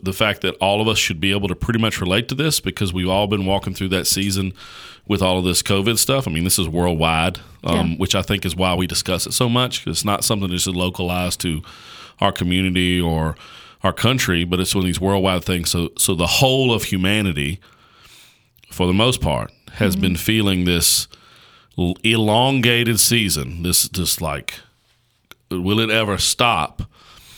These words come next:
Speaker 1: um, of all this, the, all these issues,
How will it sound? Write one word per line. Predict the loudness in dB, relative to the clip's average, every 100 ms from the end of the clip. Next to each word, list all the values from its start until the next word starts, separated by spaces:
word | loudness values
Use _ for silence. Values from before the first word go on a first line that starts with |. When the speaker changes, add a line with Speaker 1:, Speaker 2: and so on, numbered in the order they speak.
| -16 -4
Speaker 1:
um, | 0 0 0 -4 -10 _ _ _
of | -2 2
all | 4 4
this, | 2 2 0 -2 _ _ _ _ _ -6
the, | 0
all | 2
these | 2 0
issues, | 0 0 2 2 0 -2